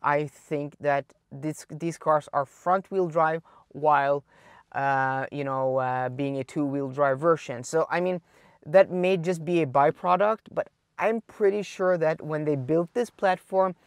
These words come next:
if they wanted to make it rear wheel drive with the sporty version of the Polestar, they would make it rear wheel drive. So if you look at something like a Tesla Model S or Model three,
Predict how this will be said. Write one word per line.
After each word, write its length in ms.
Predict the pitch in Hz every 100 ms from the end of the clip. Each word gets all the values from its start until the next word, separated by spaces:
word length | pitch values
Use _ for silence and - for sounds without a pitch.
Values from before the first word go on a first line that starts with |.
| _ _
if 260 | - 165 -
they 120 | 226
wanted 400 | 208 196 196 196
to 60 | 190
make 240 | 185 175
it 80 | 180
rear 280 | - 156 165
wheel 200 | 185 190
drive 320 | 170 175 165
with 220 | 156 165 151
the 100 | 151
sporty 360 | - 165 180
version 340 | 180 175 185 165
of 180 | 180 196
the 80 |
Polestar, 520 | 247 202 190 - 196 185 _ _ -
they 340 | 131 151 151
would 220 | 143 147
make 380 | 135 131 131 131
it 120 | 139 -
rear 380 | 131 131 127 -
wheel 280 | 127 123 123
drive. 300 | 139 123 123
So 100 | 180
if 140 | 175
you 60 | 214
look 180 | 233 226
at 80 |
something 320 | 202 190 185 170
like 180 | 160 -
a 140 | 147 -
Tesla 460 | - 180 170 175 170 _ - -
Model 340 | 165 165 165
S 200 | 160 -
or 40 |
Model 300 | 156 151 147
three, 320 | 143 208 240